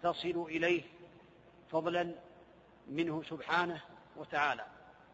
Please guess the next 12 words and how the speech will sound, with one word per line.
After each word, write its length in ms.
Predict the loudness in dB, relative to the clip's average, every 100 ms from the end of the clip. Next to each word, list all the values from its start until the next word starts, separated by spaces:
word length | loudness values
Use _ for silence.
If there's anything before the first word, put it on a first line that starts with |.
| -20 -20 -20 -20 -20 -20
ومن 180 | -10 -2
هذه 320 | 0 2 2
النعم 440 | 2 4 6 6 4 -6 -18 -20 -20 -20 -20 -20 -20 -14 -6
العظيمة 580 | 0 0 2 -2 -4 -8 -12 -20 -20 -20 -20 -20 -20 -20 -20 -20 -16 -6
التي 580 | 0 2 2 0 0 -6 -16 -20 -20 -20 -20 -20 -20 -20 -20 -20 -18 -2
من 260 | 0 4
الله 460 | 4 6 6 6 2
تعالى 380 | 6 8 10 8
بها 240 | 4 4
على 260 | 6 8 8
عباده 480 | 6 6 8 8 6
المؤمنين 720 | 0 0 -2 2 2 2 0